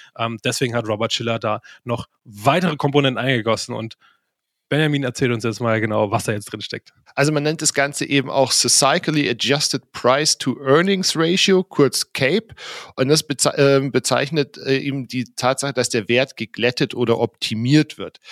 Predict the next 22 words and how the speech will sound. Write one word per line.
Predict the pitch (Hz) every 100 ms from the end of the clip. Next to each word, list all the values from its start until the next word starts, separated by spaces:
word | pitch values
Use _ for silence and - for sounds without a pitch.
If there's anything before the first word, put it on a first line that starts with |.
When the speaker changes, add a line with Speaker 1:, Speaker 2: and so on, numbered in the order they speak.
| - - -
Speaker 2:
Ähm, | 104 104 120
Schiller | - 160 190
nimmt | 165 160 147
dafür | 143 -
seine | 127 131 127
Berechnung | 113 107 135 165 170
sowohl | 131 113 107 147 151
den | - 131 -
inflationsbereinigten | 156 127 117 110 - - 131 208 - 123 117 120 117 - - 110
Aktienkurs | - - - 185 180 214 - - - - -
als | 131 190 196
auch | - 156 160
den | - 123
Durchschnitt | 143 156 175 165 156 -
der | 131 143
inflationsbereinigten | 131 - 117 - 135 151 - 127 120 127 120 - 120
Gewinne | 98 107 120 139 131
für | -
die | 120 107
letzten | 120 - - 120
zehn | - - 120 117
Jahre. | 101 104 123 92